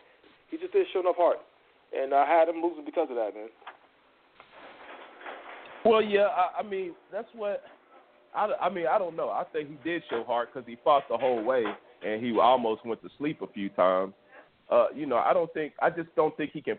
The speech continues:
Speaker 2: he just doesn't have the skill. I won't say it's his heart 'cause he, he didn't go out. He was just,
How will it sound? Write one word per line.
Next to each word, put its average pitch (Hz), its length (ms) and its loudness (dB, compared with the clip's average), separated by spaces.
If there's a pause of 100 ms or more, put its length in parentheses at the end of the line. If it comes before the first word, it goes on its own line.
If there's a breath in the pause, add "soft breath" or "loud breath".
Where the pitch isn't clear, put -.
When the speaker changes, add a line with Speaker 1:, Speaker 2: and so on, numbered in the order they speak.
(140)
Speaker 2:
he 131 160 -8
just 135 220 -2
doesn't 127 220 0
have 120 180 4
the 92 80 -12 (160)
skill. 87 400 -8 (340 soft breath)
I 127 120 4
won't 156 280 -2
say 139 180 -4
it's 110 200 -10
his 82 180 -14
heart 87 280 -2 (100)
'cause 92 160 -8
he, 113 260 -10
he 120 160 -6
didn't 120 200 -2
go 117 180 2
out. 110 180 4
He 117 100 -6
was 107 140 -10
just, 131 200 -4